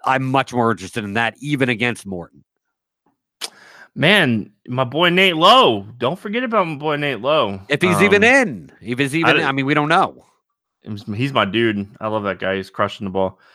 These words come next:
Speaker 2: I hope he sits the first game. Then, then you know he'll play the second game. But anyway, um, yeah, the Yankees bats against Morton. You know, you could stack the Yankees every day, and you, you could definitely be there. But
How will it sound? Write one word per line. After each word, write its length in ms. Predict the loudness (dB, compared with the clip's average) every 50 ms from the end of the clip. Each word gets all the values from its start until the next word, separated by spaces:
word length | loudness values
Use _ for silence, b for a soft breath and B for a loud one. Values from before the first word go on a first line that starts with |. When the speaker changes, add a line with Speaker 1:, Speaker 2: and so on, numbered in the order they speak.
| b b b b b b
Speaker 2:
I 80 | 2 4
hope 160 | 4 4 4
he 80 | 2 0
sits 260 | 2 -2 -4 -4 -4
the 80 | -10
first 320 | -4 -2 -2 -2 -2 -4 -8
game. 200 | -8 -6 -4 -4
Then, 320 | -4 -2 -2 -4 -4 -4
then 120 | -4 -4 -2
you 80 | -2
know 220 | 0 2 2 2 2
he'll 140 | 0 -2
play 200 | -4 -4 -4 -4
the 80 | -4 -4
second 340 | -6 -8 -8 -8 -6 -8 -6
game. 260 | -4 -4 -4 -4 -2
But 180 | -2 -2 0 2
anyway, 540 | 2 4 4 6 6 4 4 2 0 -2 0
um, 720 | 2 4 6 6 6 6 6 4 2 2 0 -2 -2 -6 -6
yeah, 280 | -2 2 2 4 4 4
the 60 | 2
Yankees 400 | 2 0 0 0 -4 -10 -6 0
bats 340 | 4 4 6 6 4 0 -4
against 240 | -6 -6 -6 -4
Morton. 540 | -4 -2 0 0 0 -2 -4 -6 -8 -8 -10 _ _ _ _ _ _ _ _ _ _ _ _ _ _ _ _ _ _ -6
You 140 | -2 2 2
know, 80 | 4
you 160 | 4 4 2 2
could 140 | 0 -2
stack 240 | 0 2 2 2 2 2
the 80 | -2
Yankees 320 | -2 -2 -2 -4 -6 -4 -2
every 220 | -2 -2 -2 -2
day, 220 | 0 2 2 2
and 140 | 2 0 -2
you, 80 | -4 -4
you 260 | -4 -4 -4 -4 -4
could 240 | -4 -6 -8 -6 -2
definitely 460 | 0 0 0 0 -2 -4 -2 -2 -2
be 180 | -2 0 0 2
there. 260 | 2 4 4 4 2
But 300 | 2 2 2 2 2